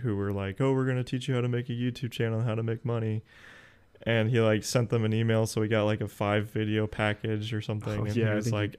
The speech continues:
Speaker 1: "I watched all these videos, and now you need to watch all these videos." And I was like,
Speaker 2: <laughs>
Speaker 1: "No." <laughs> Like, I don't, one, I don't want to. Two, you can just tell me what you learned. But then three, they weren't helpful. They were, like, those, like,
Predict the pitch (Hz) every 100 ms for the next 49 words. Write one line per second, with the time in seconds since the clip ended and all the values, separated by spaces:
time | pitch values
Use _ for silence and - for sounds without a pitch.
0 | - 107 113 117 113 - 113 107 113 110
1 | 107 107 104 104 104 107 104 104 101 -
2 | 104 101 104 101 101 104 101 101 101 101
3 | - - - _ - - 202 - - -
4 | - 110 107 110 117 127 135 156 180 202
5 | 226 190 190 - _ - 117 117 117 120
6 | - 127 156 143 135 117 127 127 - 117
7 | - 135 127 113 117 - 123 117 117 104
8 | 110 113 107 104 - - - - - -
9 | 117 120 113 123 131 120 117 - - 113
10 | 113 123 123 139 135 127 107 101 107 110
11 | 110 110 107 - 113 110 - 104